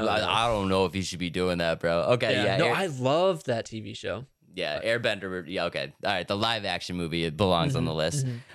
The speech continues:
Speaker 1: All right, number four. I'm gonna throw, I'm gonna throw out a shout out to our,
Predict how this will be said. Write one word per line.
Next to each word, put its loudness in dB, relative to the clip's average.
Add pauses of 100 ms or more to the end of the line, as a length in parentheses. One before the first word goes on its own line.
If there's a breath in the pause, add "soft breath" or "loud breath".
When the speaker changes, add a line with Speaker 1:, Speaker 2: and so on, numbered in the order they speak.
(120 loud breath)
Speaker 1:
All 4
right, 0 (380)
number 4
four. 0 (520)
I'm 8
gonna 2
throw, 2
I'm 2
gonna 2
throw 2
out 2
a 0
shout 0
out -2
to 0
our, 4